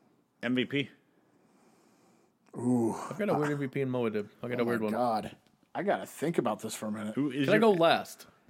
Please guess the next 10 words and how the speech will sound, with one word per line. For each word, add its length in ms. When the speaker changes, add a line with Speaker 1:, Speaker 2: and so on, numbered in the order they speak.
Speaker 3:
and 100
then 140
first 260
for 60
Moedib? 380
Speaker 1:
Okay. 200
Speaker 3:
'Cause 100
I'll 80
tie 200
in. 200